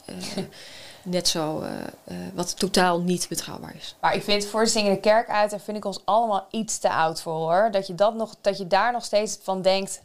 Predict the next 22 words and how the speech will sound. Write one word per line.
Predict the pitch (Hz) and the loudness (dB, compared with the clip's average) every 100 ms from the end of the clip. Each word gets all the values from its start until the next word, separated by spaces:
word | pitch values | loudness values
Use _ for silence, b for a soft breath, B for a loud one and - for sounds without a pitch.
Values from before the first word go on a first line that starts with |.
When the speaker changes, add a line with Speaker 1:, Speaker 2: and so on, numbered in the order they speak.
| - | -6
Speaker 2:
van, | 190 | 0
"Oh | 208 | 4
nee, | 208 196 | 4 4
dit | 202 208 | 0 -4
is | - | -2
echt | 220 | -2
een | 220 | -2
vet | 220 - 226 226 226 | -4 0 4 6 4
goed | 220 175 | -6 -6
idee." | 175 156 139 - 151 | 0 2 0 -2 -8
We | 180 | -4
kennen | 208 214 | 2 4
toch | 220 220 | 2 0
allemaal | - 220 262 202 | 2 2 4 -2
kinderen | 196 202 196 175 | -2 -4 -4 -4
die | 175 - | -4 -2
zijn | 180 170 | -2 -2
geboren | 160 180 170 160 | -2 0 0 0
met | 160 | -2
voor | - 175 165 | 0 0 0
de | |
kin-, | - | -2